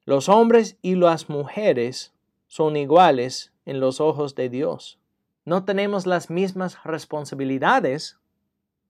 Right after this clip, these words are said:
pero tenemos el mismo valor en los ojos de Dios. También este texto habla acerca del dominio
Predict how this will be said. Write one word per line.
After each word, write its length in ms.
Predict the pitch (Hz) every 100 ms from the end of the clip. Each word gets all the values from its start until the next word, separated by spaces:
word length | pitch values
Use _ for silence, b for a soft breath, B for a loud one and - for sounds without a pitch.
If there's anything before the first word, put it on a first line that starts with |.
| _ _ _ _
pero 320 | 170 185 185
tenemos 460 | 185 156 175 185 175
el 180 | 151 143
mismo 400 | 165 185 180 160
valor 600 | 147 139 170 143 123 - _ _ _ _ _ _ _
en 180 | 143 135
los 240 | 127 123
ojos 400 | 156 147 120 113
de 180 | - 117
Dios. 460 | 113 120 110 - - _ _ _ _ _ _ _ _ _ _ _ _ _ _ _ _ b b b b b
También 500 | 165 175 180 196 214
este 280 | 190 185 180
texto 420 | 190 208 196 - 185
habla 360 | 160 185 190 175
acerca 380 | - 185 185
del 220 | 165 156 139
dominio 720 | 139 151 233 185 131 127